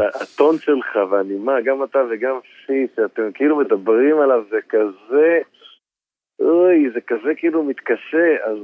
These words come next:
בואו ניתן לכם עוד משהו. דרך אגב, בואו נדבר עוד עשר שנים על, אה, שורות סטטיסטיות ב-, בכדורסל, ב-N B A. אני חושב שברובם, אה, יהיה שם אחד למעלה,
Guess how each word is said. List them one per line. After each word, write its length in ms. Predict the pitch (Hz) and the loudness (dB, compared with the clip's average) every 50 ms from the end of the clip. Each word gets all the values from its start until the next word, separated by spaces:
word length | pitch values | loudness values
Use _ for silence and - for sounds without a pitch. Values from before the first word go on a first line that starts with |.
| - 113 | -10 -2
בואו 200 | 107 143 175 180 | 0 2 2 2
ניתן 240 | 175 160 - 170 160 | 2 0 0 0 0
לכם 220 | 165 156 143 151 151 | 0 -2 -2 0 0
עוד 140 | 156 156 139 | 0 0 0
משהו. 480 | 139 127 120 113 - - 107 101 95 - - | 0 -2 -2 -2 -2 -2 0 0 0 0 0
דרך 160 | 107 101 - 95 98 | 0 0 0 0 -2
אגב, 240 | 95 - - 123 104 90 _ _ _ _ _ - _ _ _ _ _ - | 0 2 2 2 0 -4 _ _ _ _ _ -20 _ _ _ _ _ -4
בואו 120 | - 190 | -4 -4
נדבר 240 | 208 185 185 160 185 | 0 0 0 2 2
עוד 200 | 180 170 170 165 | 2 2 2 0
עשר 280 | 170 160 - 156 143 127 | -2 -4 -2 -4 -6 -6
שנים 540 | - - 113 107 131 151 147 139 139 151 - _ - | -4 -4 -4 -2 0 0 -2 -2 -4 -8 -12 _ -8
על, 280 | 104 101 98 98 98 | -6 -6 -4 -4 -2
אה, 140 | 95 95 95 | -2 -2 -2
שורות 320 | 95 - 98 98 117 131 - _ | -4 -6 -4 -2 -2 -2 -4 _
סטטיסטיות 580 | - 104 - 127 127 - _ - 123 113 98 85 82 | -20 -12 -8 -8 -8 -6 _ 2 2 2 2 2 0
ב-, 60 | 87 82 85 82 80 | 0 2 2 2 2
בכדורסל, 880 | 80 87 82 82 82 - 98 82 85 82 78 - - 120 123 120 107 98 85 | 2 2 2 2 0 0 -2 -2 -2 -2 -2 0 2 2 4 4 2 2 2
ב-N 300 | 90 87 98 110 101 90 | 2 2 2 0 0 0
B 20 | |
A. 360 | 101 110 123 120 113 117 120 117 _ - - - - - _ - | 2 4 4 4 4 2 0 -4 _ -20 -20 -20 -20 -18 _ -6
אני 180 | 95 98 101 98 | -4 -4 -4 -4
חושב 300 | - 110 101 - 156 160 | -6 -6 -2 0 0 0
שברובם, 1000 | 151 - 165 151 135 123 107 107 104 98 101 101 98 - 113 113 123 147 165 190 202 196 185 _ _ _ _ _ _ _ _ _ _ _ _ _ - | 0 2 2 2 2 2 2 0 2 2 2 2 2 2 2 2 4 2 2 0 -4 -10 -16 _ _ _ _ _ _ _ _ _ _ _ _ _ -4
אה, 200 | 98 98 95 95 - - | -2 0 0 0 -2 -2
יהיה 200 | 110 110 131 135 | 0 0 0 0
שם 260 | - - 151 147 143 | 0 0 0 0 0
אחד 320 | 143 135 - 135 123 110 101 90 | 0 -2 -2 0 0 0 -2 -2
למעלה, 540 | 95 98 98 98 95 92 85 85 92 120 | -2 -2 -2 0 0 -2 -2 0 0 -2